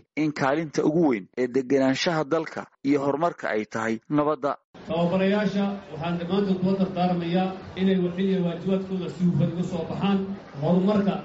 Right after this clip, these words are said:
Speaker 2: iyo degenaanshaha dalka. Kaalinta ugu weyn ee horumarkuna waa nabadda. Nabaddana waxay gacanta ugu jirtaa hay'adaha amniga. Marka hay'adaha amnigu, kuwa federaalka iyo kuwa deegaankuba, inay si wada jira u shaqeeyaan,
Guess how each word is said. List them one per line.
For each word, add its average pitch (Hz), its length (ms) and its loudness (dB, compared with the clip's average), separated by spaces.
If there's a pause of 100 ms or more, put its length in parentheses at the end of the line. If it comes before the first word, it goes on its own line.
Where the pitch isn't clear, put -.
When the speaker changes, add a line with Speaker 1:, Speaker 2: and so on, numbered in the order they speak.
(120)
Speaker 2:
iyo 160 200 -12
degenaanshaha 170 640 -2
dalka. 196 320 0 (400)
Kaalinta 196 480 2
ugu 202 260 4
weyn 190 220 2 (240)
ee 160 140 -14
horumarkuna 185 560 -2
waa 160 180 -2
nabadda. 196 420 0 (140)
Nabaddana 208 400 0
waxay 185 260 2
gacanta 185 320 -4
ugu 180 200 4
jirtaa 190 340 0
hay'adaha 165 460 0
amniga. 151 340 -6 (180)
Marka 185 220 -2
hay'adaha 196 400 4
amnigu, 208 500 -2
kuwa 196 220 0
federaalka 185 500 2
iyo 151 200 -2
kuwa 190 220 0
deegaankuba, 190 580 0 (180)
inay 190 240 2
si 185 140 0
wada 190 200 4
jira 190 240 4
u 190 120 0
shaqeeyaan, 196 560 2